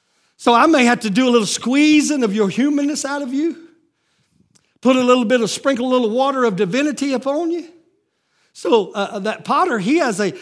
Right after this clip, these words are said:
a certain need in mind. So his, his work is being provoked by necessity, necessity in everything he does. All things. Somebody shout, "All things." All things are working together for the good. All things are working. Look at the, ouch, that's gotta hurt. Mm.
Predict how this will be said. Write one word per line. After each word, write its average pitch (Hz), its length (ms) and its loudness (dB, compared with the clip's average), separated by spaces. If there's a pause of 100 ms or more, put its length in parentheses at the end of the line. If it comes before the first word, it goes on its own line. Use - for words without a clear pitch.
(160)
a 208 100 -2
certain 214 460 -4
need 320 260 0
in 226 180 -2
mind. 220 360 -2 (140)
So 226 260 0
his, 208 180 0 (280)
his 190 220 -2
work 233 360 -4
is 202 100 -4
being 202 240 -2
provoked 202 380 -4
by 208 140 -4
necessity, 208 440 -6 (220)
necessity 208 580 -6
in 196 140 -4
everything 269 420 -4
he 233 180 -4
does. 180 340 -4
All 247 280 2
things. 180 320 -6
Somebody 220 240 -2
shout, 214 220 -2
"All 208 200 -2
things." - 320 -6 (200)
All 254 260 6
things 208 320 0
are 202 80 0
working 226 320 2
together 226 320 2
for 220 160 0
the 202 80 -2
good. 202 400 2 (200)
All 294 220 8
things 220 380 2
are 208 80 2
working. 226 320 2
Look 311 140 0
at 220 80 -4
the, - 100 -8
ouch, 381 460 4
that's 214 240 -2
gotta 202 240 -2
hurt. 185 460 -6
Mm. 285 340 -2